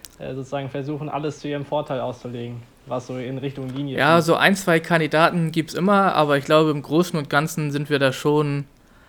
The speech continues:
Speaker 2: äh, so, dass, äh, bei uns da der Kreis an Spielern einfach so klein ist, dass, äh, wir da schon versuchen, alle fair zu bleiben. Zumindestens die meisten. Es gibt immer ein, zwei, äh, Draufgänger, die <laughs> vielleicht nicht so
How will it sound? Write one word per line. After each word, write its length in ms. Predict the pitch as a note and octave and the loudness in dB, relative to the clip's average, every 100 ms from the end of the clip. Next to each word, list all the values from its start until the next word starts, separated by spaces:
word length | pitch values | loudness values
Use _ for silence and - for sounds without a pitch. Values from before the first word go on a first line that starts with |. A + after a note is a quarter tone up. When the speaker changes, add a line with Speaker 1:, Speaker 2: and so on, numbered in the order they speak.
| - _ - | -20 _ -2
Speaker 2:
äh, 280 | C#3+ C3+ | 2 2
so, 340 | B2+ C#3+ D3+ D3 | 4 4 4 4
dass, 360 | D3 C3+ - | 2 0 -4
äh, 280 | C3 B2+ C3 C3 | -2 0 -2 -2
bei 80 | A#2+ | -2
uns 180 | D#3+ | 0
da 100 | - | -2
der 120 | C3+ C3 | 0 0
Kreis 400 | - C#3 F#3+ - | 2 4 4 2
an 200 | C#3+ C3+ | -8 -8
Spielern 360 | - - E3+ C3+ | -8 2 4 4
einfach 220 | C#3 C3 | 0 -2
so 160 | C3+ | -2
klein 380 | C#3+ - C3 D#3 | -4 0 2 2
ist, 260 | C#3 E3 - | 0 -4 -6
dass, 260 | C3 - | -8 -6
äh, 220 | C3+ B2+ B2+ | -6 -6 -4
wir 100 | C#3 | 0
da 100 | C3 | -2
schon 400 | - C#3+ D3 C#3+ _ - - - - - | 0 -2 -2 -4 _ -20 -20 -20 -20 -2
versuchen, 400 | D3+ D3 D#3+ D#3+ | 0 2 0 4
alle 200 | C#3+ D3+ | 6 4
fair 200 | D3+ C#3+ | 2 -2
zu 120 | C#3 | -2
bleiben. 400 | A#2+ A#2+ A#2 B2 - _ | -2 -2 -2 -8 -14 _
Zumindestens 560 | - C#3+ C#3 C#3+ C3 - | -4 0 0 -2 -6 -6
die 80 | C3+ | -2
meisten. 300 | B2 B2+ - | -2 -4 -6
Es 60 | |
gibt 120 | D#3+ | 0
immer 180 | G3 F3+ | 4 4
ein, 140 | D#3 E3+ | 4 0
zwei, 420 | - D#3 D3+ D3+ | 4 6 6 6
äh, 400 | C#3+ C#3+ C#3+ D3 - _ | 6 4 4 0 -8 _
Draufgänger, 520 | - D3 - D#3 D3 C#3 | 2 4 4 2 2 2
die 140 | C#3+ | 0
<laughs> 20 | |
vielleicht 220 | - C#3+ C#3 | -4 -10 -8
nicht 200 | D3 - | -10 -2
so 300 | D3 C#3+ | 0 0